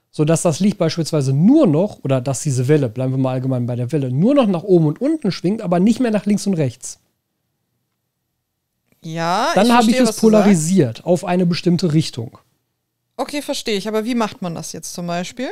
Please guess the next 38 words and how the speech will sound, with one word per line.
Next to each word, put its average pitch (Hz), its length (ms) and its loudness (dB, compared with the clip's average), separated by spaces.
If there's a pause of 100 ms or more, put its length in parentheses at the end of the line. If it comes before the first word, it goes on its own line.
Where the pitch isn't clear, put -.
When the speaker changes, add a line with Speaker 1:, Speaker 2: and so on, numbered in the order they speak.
Speaker 2:
Also 214 240 -6
hast 226 200 -4
du 254 60 -10
da 233 100 0
ein 226 120 -2
konkretes 226 460 -10
Beispiel, 214 380 -6
was 220 140 -8
ich 208 100 -14
nachvollziehen 262 540 -8
kann? 294 160 -12 (280)
Speaker 1:
Ähm, 175 320 4
es 170 120 -2
gibt 208 160 2
hier 302 100 4
das 220 160 2
Beispiel, 226 240 2
das 202 140 2
finde 214 160 2
ich - 40 -16
tatsächlich 208 280 0
ganz 180 180 0
anschaulich. 208 680 0 (140)
Ähm, 180 360 4 (160)
stell 208 260 -2
dir 277 120 2
vor, 226 260 2
du 190 140 -4
hast - 220 -2
ein 156 320 0
Gummiband, 165 720 2 (220)
Speaker 2:
Mhm. 214 200 -2 (880)
Speaker 1:
was 180 280 0 (280)
an 180 180 -2
einer 165 220 2
Bohrmaschine 135 600 2
festgemacht - 580 -14
ist. - 240 -18